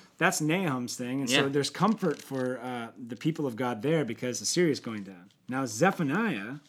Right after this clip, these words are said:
Speaker 1: I don't know what Zephaniah's name means.
Speaker 2: Oh, yeah.
Speaker 1: Zephi.
Speaker 2: Hmm.
Speaker 1: But, uh, you can look that up while I'm talking, and so to keep you from zoning out.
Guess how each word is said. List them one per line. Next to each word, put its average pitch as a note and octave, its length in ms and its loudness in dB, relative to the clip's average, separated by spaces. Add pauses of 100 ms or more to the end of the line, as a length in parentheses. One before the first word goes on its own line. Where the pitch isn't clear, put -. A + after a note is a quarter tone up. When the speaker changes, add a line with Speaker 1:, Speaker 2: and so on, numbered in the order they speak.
(680)
Speaker 1:
I E3+ 40 -2
don't G#3 120 2
know F3+ 60 4
what F3 120 0
Zephaniah's A#2+ 540 -6
name G2+ 240 -10
means. G2 360 -14 (760)
Speaker 2:
Oh, A#2 160 -10
yeah. B2+ 200 -6
Speaker 1:
Zephi. C3 580 0 (840)
Speaker 2:
Hmm. A#2 220 -2 (120)
Speaker 1:
But, C3 340 -6
uh, C#3+ 100 -4
you E3 160 2
can C#3+ 180 -4
look B2+ 160 -8
that B2 180 -6
up B2 160 -8
while A2 140 -8
I'm A2+ 120 -8
talking, A2 380 -8
and G2 800 -12
so A2+ 120 -10 (100)
to G2 120 -20
keep C3+ 220 -6
you A#2+ 80 -4
from A2 180 -10
zoning A2+ 360 -8
out. A#2 280 -8